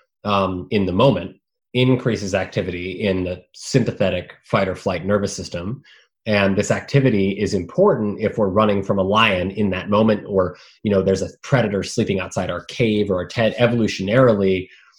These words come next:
um, if we're running low on food, running low on water, air, you know, we want that s-, that stress response to kick in, because that diverts resources to slow metabolism, um, and, and in, so that we save energy,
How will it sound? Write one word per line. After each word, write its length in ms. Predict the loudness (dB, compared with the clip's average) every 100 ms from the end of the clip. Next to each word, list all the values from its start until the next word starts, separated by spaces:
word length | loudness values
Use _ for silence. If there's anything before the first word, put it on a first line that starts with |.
| _
um, 320 | -2 0 0 0
if 160 | -2 0
we're 100 | 0
running 320 | 2 2 4
low 220 | 4 4
on 260 | 2 -4 -2
food, 420 | 4 6 6 4 0
running 220 | -2 -2
low 140 | -2
on 180 | -4 -2
water, 400 | -2 0 -2 -4
air, 440 | -2 0 0 -2 -6 _ _ _ -2
you 100 | 2
know, 260 | 2 -2 -8 _
we 140 | 2
want 460 | 2 4 2 2 0
that 160 | -2 -4
s-, 280 | -12 -18 -8 -2
that 200 | -2 -4 -14
stress 340 | -2 0 0
response 380 | -4 -6 -6 -8
to 80 | -8
kick 180 | 0 4
in, 340 | 6 4 0 -6 _ _
because 260 | 0 0 2
that 260 | 0 0
diverts 520 | -2 0 0 -2 -4
resources 680 | -6 -6 -4 -6 -4 -8 -8
to 260 | -6 -6 -6
slow 360 | -6 0 2
metabolism, 840 | 2 -2 -6 -6 -8 -6 -6 -8 -12 _ _ _
um, 520 | -4 -2 -2 -4 -8 -12 _ -2
and, 220 | -2 -2 -8 -4
and 240 | -2 -2 0
in, 220 | 0 0 -4
so 120 | 0 0
that 120 | 0
we 100 | -4
save 400 | 2 4 6 4
energy, 500 | 0 -4 -10 -12